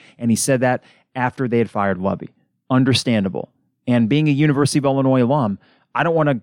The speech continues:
go out there and bring in maybe Lane Kiffin, who just seems to have smoke around him wherever he goes. The U of I is bigger than that.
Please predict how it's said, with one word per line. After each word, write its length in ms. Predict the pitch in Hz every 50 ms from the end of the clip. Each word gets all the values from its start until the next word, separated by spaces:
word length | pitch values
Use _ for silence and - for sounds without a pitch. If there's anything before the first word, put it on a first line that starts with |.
| _ _
go 180 | - 139 127 127
out 160 | 123 117 -
there 180 | - 123 120 117
and 240 | 110 107 104 92
bring 200 | - 113 110 107
in 160 | 110 104 101 104
maybe 260 | 110 101 104 104 101
Lane 320 | 95 98 104 98 95 92
Kiffin, 460 | - - 240 240 - - 110 107 101
who 200 | 87 110 110 107 101
just 280 | - - 143 127 -
seems 300 | - - 170 160 131 -
to 100 | - 131
have 320 | 110 - 104 98 92 85 82 90 - -
smoke 480 | - - - - 156 147 143 135 - 127
around 320 | 123 120 120 117 117 107
him 180 | 107 113 113 107
wherever 520 | 98 101 - - - 147 143 120 120 98
he 140 | - 95 90
goes. 440 | - 151 151 156 151 147 143 - _ _ _ _ _ _ _ _ _ _ _ _ _ _ _ _ _ _ _ _ -
The 120 | - 151 175
U 140 | 185 196 196
of 100 | 165 160
I 160 | 147 147 143
is 140 | 139 120 110
bigger 300 | - 185 185 131 120 98
than 140 | 95 90
that. 240 | 92 92 95 - -